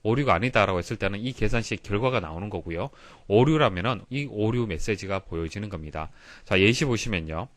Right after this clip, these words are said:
자, if error에서 삼 더하기 이라는 계산식이 들어갔어요. 그리고 오른쪽에는, 아, 두 번째 인수에는 오류 메시지, 아, 에러 발생이라고 들어갔습니다. 자, 그럼 결과 어떻게 될까요?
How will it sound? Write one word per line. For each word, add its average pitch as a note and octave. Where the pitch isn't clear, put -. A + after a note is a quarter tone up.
자, F#2+
if C#3+
error에서 A2+
삼 E3
더하기 G#2
이라는 G2+
계산식이 G2
들어갔어요. D#2+
그리고 A#2
오른쪽에는, D3
아, F#2+
두 C#3
번째 D#3
인수에는 G#2
오류 A#2+
메시지, F2+
아, E2
에러 C3
발생이라고 G#2+
들어갔습니다. E2
자, A#2+
그럼 C#3+
결과 B2
어떻게 D3+
될까요? F2